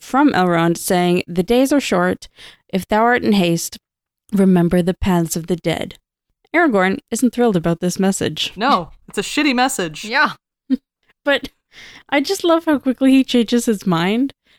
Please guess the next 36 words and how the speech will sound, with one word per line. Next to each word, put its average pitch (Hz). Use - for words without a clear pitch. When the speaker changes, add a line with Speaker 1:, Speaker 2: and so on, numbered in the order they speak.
Speaker 1:
'Cause 208
here 294
he's 208
like, 170
"No, 175
sir." 202
And 190
then 190
by 185
the 185
next 196
page, 190
he's 170
like, 170
"Yep, 240
we're 190
taking 220
the 214
paths 220
of 208
the 208
dead." 196
Speaker 2:
<laughs> 277
Is 240
it 311
just 311
me, 226
or 220
is, 185
like, 175
Aragorn 185
easily 170
influenced 160
by 143
his 123
friends? 127